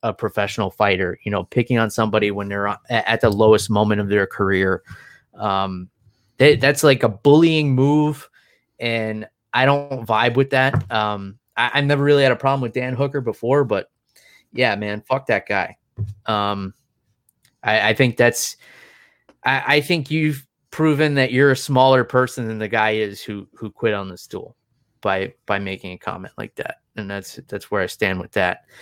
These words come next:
And, uh, Dan Hooker may never hear me saying all this, um, but if he does, then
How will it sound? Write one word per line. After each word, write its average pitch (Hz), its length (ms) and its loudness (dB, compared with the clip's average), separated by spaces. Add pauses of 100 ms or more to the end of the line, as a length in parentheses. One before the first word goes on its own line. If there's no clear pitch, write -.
(200)
And, 107 300 2
uh, 101 320 0 (760)
Dan 135 240 6
Hooker 120 280 4
may 110 200 4
never 104 300 2
hear 123 180 2
me 110 200 0
saying 123 340 2
all 101 220 0
this, 104 420 0 (140)
um, 95 420 -6 (720)
but 107 220 2
if 113 140 -2
he 120 100 0
does, 98 360 0 (1600)
then 95 220 -4